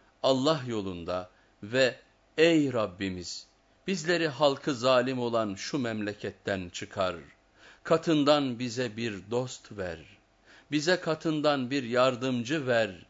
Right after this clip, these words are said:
diye yalvarıp duran zayıf ve zavallı erkekler, kadınlar ve çocukların uğrunda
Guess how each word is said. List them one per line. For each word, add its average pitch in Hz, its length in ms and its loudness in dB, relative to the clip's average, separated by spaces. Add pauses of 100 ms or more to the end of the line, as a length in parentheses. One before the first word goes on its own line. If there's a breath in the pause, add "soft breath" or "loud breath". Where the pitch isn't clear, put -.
diye 110 240 0
yalvarıp 101 760 -4
duran 95 380 -6 (580 soft breath)
zayıf 104 560 -6
ve 92 280 -4 (100)
zavallı 90 640 -6
erkekler, 85 760 -8 (680 soft breath)
kadınlar 90 680 -6 (540 soft breath)
ve 87 80 -6
çocukların 98 840 -6
uğrunda 90 640 -8